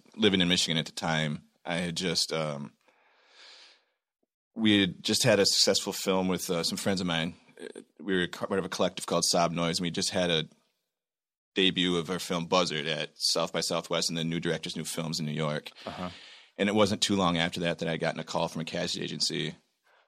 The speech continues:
Speaker 1: out here in Los Angeles. And it wasn't for The Revenant.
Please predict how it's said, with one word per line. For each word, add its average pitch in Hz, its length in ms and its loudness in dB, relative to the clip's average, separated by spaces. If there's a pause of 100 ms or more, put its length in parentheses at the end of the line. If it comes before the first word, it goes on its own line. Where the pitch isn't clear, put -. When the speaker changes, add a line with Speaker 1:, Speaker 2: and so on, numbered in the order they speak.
(160)
Speaker 1:
out 85 140 -2
here 87 160 2
in 78 80 -4
Los 78 220 -4
Angeles. 82 680 -2
And 98 140 -2
it 92 60 0
wasn't 101 220 2
for 107 120 0
The 98 80 4
Revenant. 85 500 2